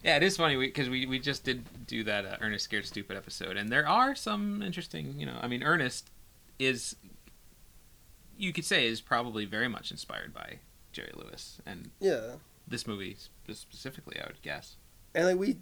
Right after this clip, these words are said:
Speaker 2: spoke briefly in that episode, very briefly, 'cause it was very extemporaneous, <laughs> and, uh, um, about, like, you would ask me, like, "Oh, what other, you know, characters are that are <laughs> sort of like Ernest?"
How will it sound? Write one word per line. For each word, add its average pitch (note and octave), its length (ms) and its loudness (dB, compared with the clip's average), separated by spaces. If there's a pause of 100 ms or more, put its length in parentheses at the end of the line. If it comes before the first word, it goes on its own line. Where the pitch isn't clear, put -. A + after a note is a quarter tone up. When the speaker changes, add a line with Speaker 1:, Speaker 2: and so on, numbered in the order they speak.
Speaker 2:
spoke - 440 4 (640)
briefly D#3 340 4
in C#3 60 2
that C3 100 0
episode, A#2+ 480 -8 (460)
very F#3 240 10
briefly, G#2+ 420 -6
'cause C3+ 160 -10
it C#3 60 -4
was B2+ 100 -4
very C#3+ 300 0 (760)
extemporaneous, C3 1000 -2
<laughs> - 0 -
and, C3 220 -6
uh, B2 240 -8 (500)
um, A#2 460 -2 (480)
about, C3+ 260 -2
like, D#3 140 4
you F#3+ 100 8
would F#3 80 10
ask D#3+ 240 8
me, D#3 80 4
like, C3 140 4
"Oh, D3+ 120 6
what C#3+ 160 4
other, C3+ 380 0 (140)
you C#3+ 80 -4
know, A#2 240 -6 (580)
characters D3+ 560 4
are C3+ 200 6
that B2+ 240 0
are - 40 -10
<laughs> - 20 -
sort - 220 0
of E3 100 0
like C#3 180 -2
Ernest?" C#3 460 -2